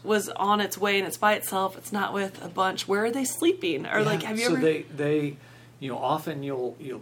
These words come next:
Speaker 2: they'll sleep in and among the branches of, of, uh, you know, evergreen trees a lot of
Speaker 1: Okay.
Speaker 2: times, but, um, around here, like, I've never seen one around here,
Speaker 1: Yeah,
Speaker 2: so
Speaker 1: that's
Speaker 2: I
Speaker 1: what I was
Speaker 2: don't
Speaker 1: just
Speaker 2: know,
Speaker 1: wondering.
Speaker 2: <laughs> I don't know if here,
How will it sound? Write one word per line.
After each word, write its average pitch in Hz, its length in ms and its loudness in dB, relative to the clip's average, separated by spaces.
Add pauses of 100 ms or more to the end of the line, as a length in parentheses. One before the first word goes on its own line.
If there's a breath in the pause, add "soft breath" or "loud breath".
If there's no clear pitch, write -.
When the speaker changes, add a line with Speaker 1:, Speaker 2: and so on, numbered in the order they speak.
Speaker 2:
they'll 120 120 -4
sleep 131 520 -6
in 135 140 -6
and 143 120 -4
among 131 280 -6
the 117 40 -4
branches 117 720 -6
of, 107 520 -10
of, 110 180 -8 (560)
uh, - 300 -14 (760 loud breath)
you 107 100 -10
know, 98 60 -12
evergreen 135 540 -4
trees 131 400 -6
a 180 80 0
lot - 160 0
of 139 100 2
Speaker 1:
Okay. 170 100 -4
Speaker 2:
times, 139 500 -8
but, 117 200 -4 (160)
um, - 260 -14
around 135 300 -4
here, 170 180 4
like, 135 200 4
I've 143 120 4
never 151 160 0
seen 156 220 0
one 123 100 -2
around 117 200 -4
here, 370 140 4
Speaker 1:
Yeah, 427 40 6
Speaker 2:
so - 60 4
Speaker 1:
that's 277 160 10
Speaker 2:
I 320 100 10
Speaker 1:
what - 0 -
I 302 40 12 (100)
was 294 100 4
Speaker 2:
don't - 0 -
Speaker 1:
just 156 40 4
Speaker 2:
know, 294 100 8
Speaker 1:
wondering. 294 380 10
Speaker 2:
<laughs> - 240 4
I 156 80 4
don't 175 140 6
know 156 140 6
if 139 100 0
here, 156 480 4